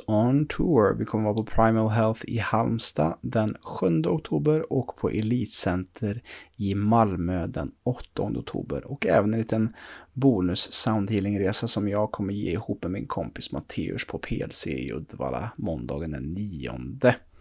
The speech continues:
oktober. Det kan vara så att våra platser till detta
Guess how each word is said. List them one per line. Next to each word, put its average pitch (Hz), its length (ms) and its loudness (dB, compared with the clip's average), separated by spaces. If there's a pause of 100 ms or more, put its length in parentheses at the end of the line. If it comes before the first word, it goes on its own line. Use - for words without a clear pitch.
(360)
oktober. - 540 -6 (1500)
Det 151 100 8
kan 185 320 2
vara 170 220 6
så 156 260 2
att 147 260 0
våra 120 300 4
platser 117 800 0
till 107 220 -2
detta 101 420 0